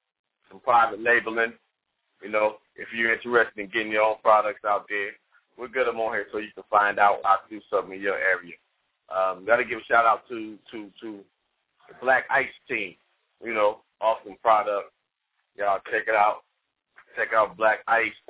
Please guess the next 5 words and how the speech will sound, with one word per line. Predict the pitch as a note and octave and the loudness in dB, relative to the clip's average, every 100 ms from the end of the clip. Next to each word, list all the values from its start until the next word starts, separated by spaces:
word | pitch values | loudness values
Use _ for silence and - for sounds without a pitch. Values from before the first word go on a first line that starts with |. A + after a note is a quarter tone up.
| - - - - | -20 -20 -20 -12
for | G2 | 2
that, | G#2 F#2+ | 2 4
uh, | G#2 G2+ G2 F#2+ - _ _ _ _ _ _ G#2 | 4 6 4 2 -2 _ _ _ _ _ _ -10
that, | F#2 | -8
that, | G2+ | -8